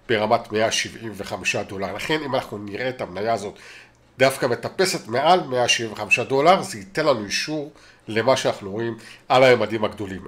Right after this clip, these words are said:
מאוד מאוד מעניינת המניה הזאת למעקב לטווח ארוך. בואו נסתכל על המניה הבאה.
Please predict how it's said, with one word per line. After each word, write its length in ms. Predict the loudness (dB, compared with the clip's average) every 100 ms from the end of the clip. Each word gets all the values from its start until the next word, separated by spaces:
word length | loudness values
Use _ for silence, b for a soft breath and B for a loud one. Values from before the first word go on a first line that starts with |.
| -6
מאוד 460 | 0 2 2 2 2
מאוד 260 | 0 2
מעניינת 480 | 0 0 0 -2 -4
המניה 360 | -8 -2 2 2
הזאת 320 | 2 -6 -8 B B
למעקב 600 | -2 0 0 4 6 6 6 -10
לטווח 400 | -14 -6 -6 -4
ארוך. 360 | -10 -10 -20 -20 _ _ _ _ _ _ -20 B B B B
בואו 120 | 6
נסתכל 300 | 6 2 2
על 140 | 6 6
המניה 340 | 4 -2 -2
הבאה. 320 | -2 -2 -2